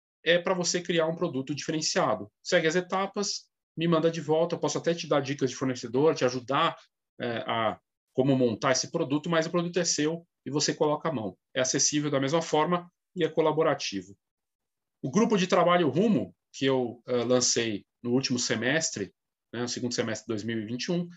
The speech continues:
é um grupo de mentoria de marketing coletivo, uma mentoria coletiva com foco em negócios, em marketing, em tempo real, ao vivo, em encontros quinzenais.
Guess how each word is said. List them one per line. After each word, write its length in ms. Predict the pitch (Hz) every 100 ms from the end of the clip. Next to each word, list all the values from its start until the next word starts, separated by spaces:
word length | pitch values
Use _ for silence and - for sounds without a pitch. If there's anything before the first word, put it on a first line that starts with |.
| _ _ _ _ _
é 140 | 143 160
um 180 | 175
grupo 400 | 143 160 175 190
de 160 | 175 151
mentoria 640 | 147 156 160 131 180 185
de 140 | 127 117
marketing 580 | 127 156 170 - - 165
coletivo, 640 | 165 165 156 - 139 104 95 _ _ _
uma 100 | -
mentoria 280 | 123 147 135
coletiva 680 | 135 160 165 - 147 151 160 - _ _ -
com 140 | 170
foco 640 | 170 156 165 170 139 117 - -
em 60 | 131
negócios, 580 | 139 113 147 151 -
em 80 | 123
marketing, 580 | 120 127 147 143 - 143 _ _ _
em 100 | 143
tempo 280 | 143 160 170
real, 240 | 135 147
ao 160 | 151 117
vivo, 500 | 117 170 135 113 - _ _ -
em 80 | 135
encontros 420 | 139 143 139 -
quinzenais. 800 | - 147 160 127 104 98 -